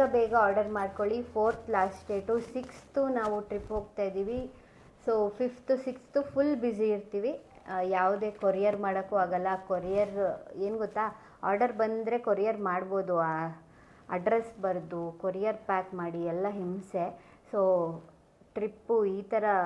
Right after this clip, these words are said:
ಟೆನ್ ಡೇಸ್, ಟ್ವೆಲ್ ಡೇಸ್ ಇದೆ ಫಸ್ಟ್ ಟೈಮ್ ಹೋಗ್ತಾ ಇರೋದು. So, ಹಂಗಾಗಿ ಯಾಕೆ ಬೇಕು ರಿಸ್ಕು, ಎಲ್ಲ ಬೇಗ ಬೇಗ ಪ್ಯಾಕಿಂಗ್ ಮಾಡಿಕೊಂಡು.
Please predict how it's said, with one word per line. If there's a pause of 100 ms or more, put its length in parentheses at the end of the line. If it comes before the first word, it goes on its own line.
(560)
ಟೆನ್
ಡೇಸ್,
ಟ್ವೆಲ್
ಡೇಸ್
ಇದೆ
ಫಸ್ಟ್
ಟೈಮ್
ಹೋಗ್ತಾ
ಇರೋದು. (420)
So, (180)
ಹಂಗಾಗಿ
ಯಾಕೆ
ಬೇಕು
ರಿಸ್ಕು,
ಎಲ್ಲ
ಬೇಗ
ಬೇಗ
ಪ್ಯಾಕಿಂಗ್
ಮಾಡಿಕೊಂಡು.